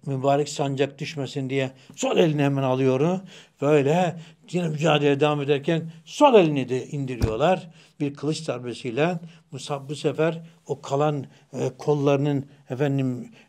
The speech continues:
pazı kısmında onu yine böyle sıkı sıkıya tutuyor. Tutarken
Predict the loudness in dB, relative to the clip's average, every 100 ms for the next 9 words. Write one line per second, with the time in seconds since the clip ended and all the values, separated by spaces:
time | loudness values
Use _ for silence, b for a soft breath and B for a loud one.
0 | -20 -12 -6 -2 -2 -2 -6 -2 -2 0
1 | 0 -2 B B -6 -2 0 0 -2 -4
2 | -4 -6 -8 -12 -12 -8 -2 2 0 0
3 | -12 -12 -8 -2 0 0 -4 B B -14
4 | -2 0 0 0 0 2 0 0 -2